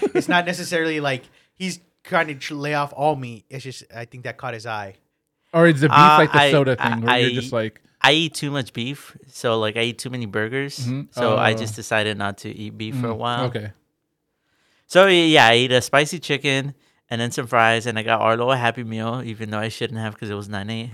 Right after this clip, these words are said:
Speaker 3: nine P M.
Speaker 2: <laughs> Yeah.
Speaker 1: Those, those are the best ones, though.
Speaker 3: <laughs>
Speaker 1: As a kid, like, when your dad buys you, like, something, like,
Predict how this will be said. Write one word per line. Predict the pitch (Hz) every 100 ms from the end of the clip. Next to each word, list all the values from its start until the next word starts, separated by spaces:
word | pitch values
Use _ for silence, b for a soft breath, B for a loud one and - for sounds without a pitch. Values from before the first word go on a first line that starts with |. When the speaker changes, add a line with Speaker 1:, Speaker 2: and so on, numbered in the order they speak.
| -
Speaker 3:
nine | 110 110 123
P | - 127
M. | 107 123 170
Speaker 2:
<laughs> | 139
Yeah. | 131 120 151
Speaker 1:
Those, | 208
those | 165 202
are | -
the | 202
best | 135 170 156
ones, | 180 127
though. | 120 113 240
Speaker 3:
<laughs> | - - - - - _ - _ _
Speaker 1:
As | 123
a | 127
kid, | - 165 180
like, | 135 127
when | 143
your | 131
dad | 123 139
buys | 135 135
you, | 139
like, | 117 113
something, | - 131 131 127
like, | 120 113